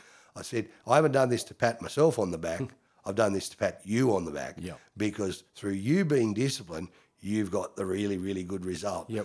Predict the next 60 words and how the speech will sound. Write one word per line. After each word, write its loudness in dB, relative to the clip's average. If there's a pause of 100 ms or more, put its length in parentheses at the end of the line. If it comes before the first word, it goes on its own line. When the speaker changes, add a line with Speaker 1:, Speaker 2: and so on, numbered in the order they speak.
Speaker 2:
we, -2
Speaker 1:
I -6 (760)
Speaker 2:
yeah, -2
sorry, 0 (160)
sorry, -4
Peter, -2
cut -8
you -4
off -2
Speaker 1:
I 0
was 0
just -2
Speaker 2:
there. 4
Speaker 1:
gonna 4
say, 4
and, 2
Speaker 2:
Yeah. 2
Speaker 1:
and, 0 (340)
and 2
even 4
though 4
this 0
last 0
year -8 (260)
has -2
been -2 (260)
a 2
very 2
difficult -6
year, -2 (240)
you -4
know, -2
a -6
portfolio 2
result -2
of -4
about -6
minus 2
eleven, 0
Speaker 2:
Mm. -8
Speaker 1:
it -4
wasn't 0
actually -6
difficult -6
to -16
just -10
remind 2
them -2
that -10
last 0
year's -10
result -10
was -6
nearly -2
a -8
thirty 0
percent -10
Speaker 2:
Yeah. -8
Speaker 1:
return, -2
Speaker 3:
Yeah. -10